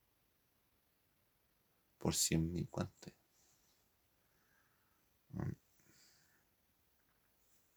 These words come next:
Doscientos, doscientos mil. Son como cuatrocientas lucas. Más o menos.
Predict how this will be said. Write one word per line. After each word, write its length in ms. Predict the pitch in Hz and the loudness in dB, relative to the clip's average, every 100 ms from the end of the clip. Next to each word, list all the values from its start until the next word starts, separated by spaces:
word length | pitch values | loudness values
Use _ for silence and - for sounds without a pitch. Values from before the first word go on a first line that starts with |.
| _ _ - _ _ _ _ - - _ _ _ _ - - _ _ - - - - - | _ _ -20 _ _ _ _ -20 -20 _ _ _ _ -20 -20 _ _ -20 -20 -20 -16 -12
Doscientos, 500 | 78 - 78 80 - _ | -10 -2 -2 -2 -6 _
doscientos 680 | 85 - - 80 - - 80 | 2 4 4 2 -2 -2 -2
mil. 440 | 82 104 104 107 - _ _ _ _ _ _ _ _ _ _ _ _ - | 0 0 -2 -6 -16 _ _ _ _ _ _ _ _ _ _ _ _ -4
Son 120 | 85 | -2
como 240 | - 80 | 0 4
cuatrocientas 640 | 82 80 - 87 - - 80 | 4 4 -2 -6 -8 -6 -4
lucas. 360 | 101 117 98 - _ _ _ _ _ _ _ _ - | -2 -4 -6 -8 _ _ _ _ _ _ _ _ -2
Más 200 | 78 78 | -2 2
o 60 | |
menos. 180 | 120 - | 0 0